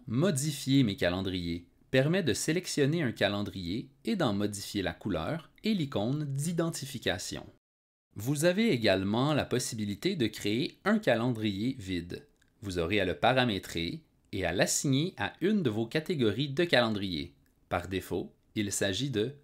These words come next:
Mes calendriers. L'option d'ajouter un calendrier à partir de l'annuaire vous permettra de trouver une personne de votre organisation et d'ajouter son calendrier. Cependant,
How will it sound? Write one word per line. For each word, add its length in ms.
Mes 260
calendriers. 800
L'option 500
d'ajouter 480
un 140
calendrier 720
à 100
partir 460
de 100
l'annuaire 760
vous 140
permettra 580
de 100
trouver 320
une 160
personne 560
de 80
votre 320
organisation 880
et 100
d'ajouter 500
son 200
calendrier. 680
Cependant, 640